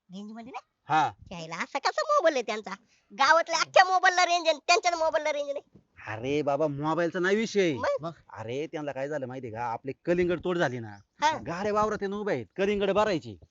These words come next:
Speaker 1: होय.
Speaker 2: आणि त्यांना आहे ना सातशे सातशे रुपये दिले
Speaker 1: हम्म.
Speaker 2: आणि त्यांना म्हणलं, "चला आता गाड्या लागल्यात भरायला." ते म्हणते, "सरपंच आम्ही तुमच्या रेंज मध्येच नाही." हजार हजार दिलं तरी रेंज मध्ये नाही आम्ही तुमच्या. आज फक्त आम्ही आहे ना पिंटू शेंटच्या रेंज मध्ये.
Speaker 1: बरं,
Speaker 2: हा.
Speaker 1: सरपंच,
Speaker 2: हा.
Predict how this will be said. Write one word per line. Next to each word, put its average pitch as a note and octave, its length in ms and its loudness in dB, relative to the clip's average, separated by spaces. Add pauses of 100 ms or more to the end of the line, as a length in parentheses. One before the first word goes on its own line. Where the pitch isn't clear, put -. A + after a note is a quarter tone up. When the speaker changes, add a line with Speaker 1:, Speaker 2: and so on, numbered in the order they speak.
(160)
Speaker 1:
होय. E4 180 2 (240)
Speaker 2:
आणि B2 180 -8
त्यांना G3 240 -6
आहे G3 80 0
ना F3+ 80 -4
सातशे F#3 320 -6
सातशे E3 260 -6
रुपये F3+ 240 -2
दिले E3+ 300 2
Speaker 1:
हम्म. G#3 380 -14
Speaker 2:
आणि B2+ 100 -10
त्यांना G3+ 200 -4
म्हणलं, G3 160 -2
"चला B3 200 4
आता C4 100 4
गाड्या A#3+ 240 2
लागल्यात A3+ 220 0
भरायला." F#3 400 6 (340)
ते E3 80 -4
म्हणते, G3+ 240 0
"सरपंच F3 360 2
आम्ही F3+ 200 0
तुमच्या D3+ 240 0
रेंज E3 280 2
मध्येच D#3 300 -2
नाही." G#2 200 -12 (400)
हजार F3+ 260 2
हजार F#3 280 6
दिलं G3 260 2
तरी F3 260 2
रेंज F3 220 0
मध्ये D#3 200 -2
नाही C#3 200 -6
आम्ही B2+ 160 -10
तुमच्या. G#2 240 -16 (260)
आज F3 300 6
फक्त F3 180 0
आम्ही F3 240 -2
आहे D#3+ 60 -4
ना D#3 80 -2
पिंटू F3 380 -2
शेंटच्या F3 360 -4
रेंज E3+ 220 0
मध्ये. C#3+ 320 -4 (640)
Speaker 1:
बरं, F#3 280 -12
Speaker 2:
हा. - 120 -12
Speaker 1:
सरपंच, D4+ 320 -2 (220)
Speaker 2:
हा. A2+ 140 -12